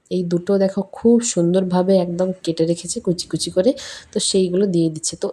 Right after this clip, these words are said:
এইটা একটু আমার কাছে নতুন লেগেছে, কারণ আমরা যে সচরাচর বাইরের দোকানের থেকে বিরিয়ানি খাই,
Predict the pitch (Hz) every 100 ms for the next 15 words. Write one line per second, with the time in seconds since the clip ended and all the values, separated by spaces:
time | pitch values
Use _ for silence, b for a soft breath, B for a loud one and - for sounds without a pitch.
0 | - 208 254 247 262 262 233 220 214 208
1 | 196 - 202 175 202 196 175 165 165 196
2 | 185 196 180 185 196 208 233 202 208 214
3 | 208 226 202 190 185 185 180 180 175 180
4 | 190 180 170 170 170 185 - 165